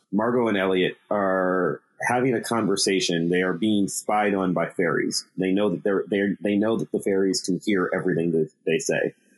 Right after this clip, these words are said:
And so they've been watching their words and not saying anything for about two episodes, uh, because they have no way of, you know, planning to revolt against the fairies because they know the fairies can overhear everything they say. At one point, Margot figures out the secret. So she starts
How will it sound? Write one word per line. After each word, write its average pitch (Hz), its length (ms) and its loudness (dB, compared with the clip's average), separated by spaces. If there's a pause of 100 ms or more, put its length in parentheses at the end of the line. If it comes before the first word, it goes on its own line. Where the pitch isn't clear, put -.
(100)
And 92 140 0
so 101 80 0
they've 92 220 0
been 101 160 2
watching 104 440 0
their 98 140 2
words 90 560 0 (320)
and 87 240 2
not 95 240 -2
saying 92 340 0
anything 82 600 0 (360)
for 85 640 0 (540)
about 98 300 -2
two 117 160 0
episodes, 78 520 -2 (520)
uh, 101 100 0 (120)
because 92 220 -2
they 98 60 2
have 92 140 -2
no 101 200 2
way 98 220 2
of, 85 320 0
you 90 160 2
know, 78 80 -2 (100)
planning 90 500 0
to 90 100 -2
revolt 92 320 0
against 85 260 -2
the - 60 -4
fairies 90 360 0
because - 220 -10
they 85 100 0
know 85 140 0
the 80 100 -2
fairies 82 300 0
can 85 120 -2
overhear 78 340 -2
everything 76 240 -4
they - 80 -4
say. - 160 0 (1000)
At 135 160 0
one 160 200 2
point, 151 260 0
Margot 117 420 2
figures 107 340 0
out 92 160 -2
the - 60 -2
secret. - 440 -2
So - 120 0
she - 140 -2
starts - 400 -2